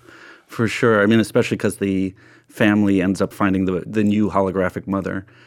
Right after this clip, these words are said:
much more intriguing than their real mom. And that's part of what I wanted to explore, was, like, how we get connected and addicted to the replacements of our family, such as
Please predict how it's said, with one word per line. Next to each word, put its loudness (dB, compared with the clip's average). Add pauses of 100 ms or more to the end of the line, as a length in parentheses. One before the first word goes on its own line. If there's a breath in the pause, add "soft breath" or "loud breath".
(100)
much -2
more -2
intriguing -4 (520 soft breath)
than -2
their -2
real -2
mom. -4 (320 soft breath)
And 0
that's 0
part -2
of -4
what -2
I -2
wanted -8
to -4
explore, -4
was, -6
like, -4
how -2
we -2
get -8
connected 0
and -4
addicted -6
to -6 (180 soft breath)
the -4
replacements -2
of -6
our -4 (680)
family, -4 (160)
such -6
as -8